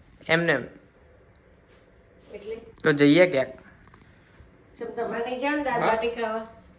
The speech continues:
Speaker 1: અલે હા લે નહીં?
Speaker 2: હા.
Speaker 1: એ, એ, આ તો ભૂલી ગયો.
Speaker 2: હા, દાળ
Speaker 1: આ તો
Speaker 2: બાટી.
Speaker 1: હોટલે જવાનું જમવા માટે.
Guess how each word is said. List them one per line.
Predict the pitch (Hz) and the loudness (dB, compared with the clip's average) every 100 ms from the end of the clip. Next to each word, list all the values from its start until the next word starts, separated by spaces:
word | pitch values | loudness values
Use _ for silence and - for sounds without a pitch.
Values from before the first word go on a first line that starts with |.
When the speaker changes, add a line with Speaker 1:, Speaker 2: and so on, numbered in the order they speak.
| - - - | -20 -12 -2
Speaker 1:
અલે | 208 | 0
હા | 196 156 185 | 0 2 2
લે | 190 156 | 2 2
નહીં? | 208 370 - - 208 | 0 0 -4 -14 -10
Speaker 2:
હા. | 220 254 233 175 165 - - | -8 -6 -6 -10 -12 -18 -8
Speaker 1:
એ, | - | -6
એ, | 202 214 202 196 226 170 147 | -2 0 4 4 6 4 0
આ | 156 160 | 0 0
તો | 196 | 0
ભૂલી | 170 170 220 202 | 0 2 2 2
ગયો. | 151 | -2
Speaker 2:
હા, | - - - _ 220 220 240 233 196 | -4 -14 -20 _ -10 -8 -6 -6 -6
દાળ | 196 - | -4 -2
Speaker 1:
આ | 220 | 0
તો | 190 | 2
Speaker 2:
બાટી. | 160 165 | 2 4
Speaker 1:
હોટલે | 185 208 | 4 6
જવાનું | 196 180 160 | 6 4 2
જમવા | 139 139 135 | 0 0 0
માટે. | 135 120 135 | -2 -4 -10